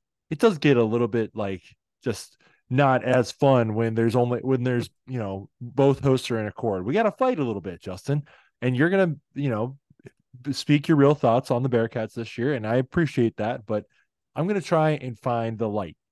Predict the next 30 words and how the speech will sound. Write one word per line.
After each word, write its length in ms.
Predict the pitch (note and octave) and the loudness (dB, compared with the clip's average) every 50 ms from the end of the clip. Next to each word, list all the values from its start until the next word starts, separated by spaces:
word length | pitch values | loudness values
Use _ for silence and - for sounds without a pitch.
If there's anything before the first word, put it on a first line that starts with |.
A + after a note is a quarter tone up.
| _ _ | _ _
here 300 | - F#2 F2+ E2 E2+ - - | -16 -16 -16 -16 -16 -14 -10
in 180 | G#2+ G#2+ G#2+ | -8 -6 -4
this 300 | G2+ G#2 G2 - - - _ _ _ _ _ - | -4 -4 -4 -4 -8 -16 _ _ _ _ _ 0
otherwise 520 | B2 B2 B2+ B2 A2+ A2 G#2+ G#2 G2+ - | 2 4 6 6 6 6 6 4 2 0
dark 280 | - - A2+ G2+ F#2+ - | 0 0 0 0 0 -4
season. 440 | - - G#2+ F2 D#2 - - D2+ - _ _ _ _ _ - | -6 -6 -6 -6 -6 -10 -16 -20 -20 _ _ _ _ _ 0
So 180 | - E3 D3+ | 4 4 6
let 160 | D3+ D#3+ E3+ | 6 6 6
me, 180 | E3+ E3 D#3+ C#3+ | 6 4 4 2
let 160 | - C3+ E3+ E3+ | 0 0 0 2
me 100 | F3+ E3+ | 2 2
just 200 | D3 C#3+ - - | 0 0 -2 0
hit 220 | D#3 C#3+ - - | 0 0 0 0
you 80 | B2+ A2 | 0 2
with 160 | A2+ - - | 2 0 -2
a 20 | |
couple 340 | - - C#3 C3 - C#3 B2+ | -2 0 0 0 2 2 0
of 80 | A#2+ - | 0 0
things 300 | - A#2+ A2 G#2+ G2 - | -2 -4 -4 -4 -4 -4
that 140 | A2+ G2+ | -4 -2
I 100 | G2+ G2+ | -2 -2
saw, 260 | F#2+ - - F#2+ F2 E2+ | -2 -4 -6 -6 -6 -8
'cause 200 | - - A#2+ A2 | -8 -6 -2 0
I 60 | A#2+ | 0
was 260 | A#2 A#2+ C3+ D3 C#3 | 2 4 2 2 2
not 180 | D3 C#3+ C#3 B2 | 2 0 0 0
able 220 | A2+ A#2 A2 A2+ | 0 -2 0 0
to 80 | G#2+ G#2+ | 0 -2
join 380 | G2+ F2+ G#2+ A2 G#2+ G#2+ G2+ F#2 | -2 -2 -2 -2 -2 -4 -6 -8
you 200 | E2+ D#2+ E2 | -10 -12 -12